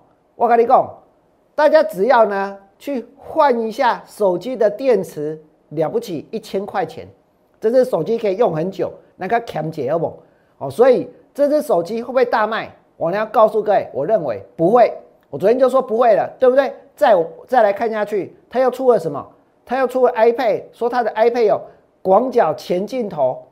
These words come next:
然后呢，入门款是六十四G，六十四G很多吗？也没有很多啊，你随便插一张卡，你要二五六，你要五一二都可以啊，对不对？再来呢，Apple Watch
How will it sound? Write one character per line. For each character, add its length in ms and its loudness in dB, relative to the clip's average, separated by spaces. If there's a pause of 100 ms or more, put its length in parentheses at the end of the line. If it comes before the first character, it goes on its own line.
(300)
然 100 -8
后 160 -2
呢， 240 -4 (140)
入 200 0
门 200 -2
款 200 0
是 200 -4
六 240 2
十 160 -4
四 260 0
G， 340 -6 (260)
六 140 -2
十 60 0
四 160 -6
G 420 -8
很 200 -4
多 220 2
吗？ 280 -4 (280)
也 80 -6
没 120 -2
有 100 4
很 180 -4
多 180 4
啊， 200 0 (240)
你 80 -14
随 200 2
便 160 -2
插 180 -2
一 80 0
张 240 -2
卡， 340 -10 (280)
你 140 -6
要 120 -2
二 280 4
五 160 4
六， 300 0 (140)
你 100 -12
要 140 -2
五 180 0
一 140 0
二 240 6 (220)
都 120 0
可 220 -2
以 140 2
啊， 180 0
对 80 2
不 80 2
对？ 240 -2 (180)
再 160 0
来 140 6
呢， 220 -6 (1300)
Apple 400 6
Watch 260 4